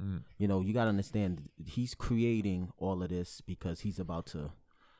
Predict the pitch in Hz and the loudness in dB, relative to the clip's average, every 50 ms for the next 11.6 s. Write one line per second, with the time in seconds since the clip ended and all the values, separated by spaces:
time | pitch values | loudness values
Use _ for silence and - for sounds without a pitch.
0 | - - - 101 92 82 - - - - - 92 101 101 104 92 78 76 78 - | -20 -8 -4 -2 -2 4 6 6 6 6 4 2 2 2 2 0 0 -2 -4 -8
1 | - - - 92 92 - 90 82 85 - - 80 85 90 90 90 82 69 67 - | -8 -6 -4 -4 -2 -4 -4 -6 -6 -6 -6 -4 -2 -2 -2 -2 -4 -4 -8 -10
2 | - - - _ _ _ _ - - - 107 92 85 90 - - 113 110 101 90 | -12 -14 -18 _ _ _ _ -6 -2 0 0 2 0 -2 -2 -2 0 0 0 -2
3 | - - - - - 98 110 107 - - - - 123 120 127 127 120 117 113 107 | -4 -8 -18 -14 -8 -6 -4 -4 -4 -6 -4 -2 2 4 4 4 6 6 4 4
4 | 101 101 101 - _ _ _ - - - _ _ - 104 101 101 95 90 - - | 2 0 -2 -6 _ _ _ -20 -20 -20 _ _ -2 2 2 2 2 2 -2 -6
5 | - - - - - 90 92 - - - - 110 92 80 - - 92 80 95 - | -12 -14 -14 -6 -4 -4 -2 -2 -2 0 0 0 0 0 -2 -6 -6 -6 -6 -6
6 | _ - 92 87 - - - 107 101 - - - - - 101 - - - 127 123 | _ -6 -6 -6 -6 -4 -4 -4 -4 -4 -8 -10 -6 -6 -6 -4 -2 0 2 4
7 | 120 104 98 90 82 85 95 - 107 98 98 - - 104 101 101 95 90 87 87 | 4 4 4 2 0 -2 -2 0 0 0 0 -2 -2 -2 0 0 0 0 -2 -2
8 | 82 80 87 - - 90 85 80 82 82 87 87 87 85 82 82 71 71 78 82 | -4 -6 -6 -4 -2 -2 -2 -4 -4 -4 -4 -2 -2 -2 -2 -4 -4 -4 -4 -4
9 | 82 71 - - - 95 92 - - 104 92 98 92 - 107 120 123 - 104 92 | -4 -6 -8 -8 -6 -6 -6 -4 -4 -4 -2 -2 0 2 2 2 2 2 -2 -2
10 | 82 - - 82 92 107 107 107 104 87 90 107 95 - - 120 107 - 87 87 | -2 -4 -2 0 0 2 2 2 2 0 -2 -4 -6 -2 0 0 0 0 -2 -4
11 | - - 90 87 85 - - - - - 120 - | -2 -2 -2 -2 -4 -6 -6 -2 0 0 0 0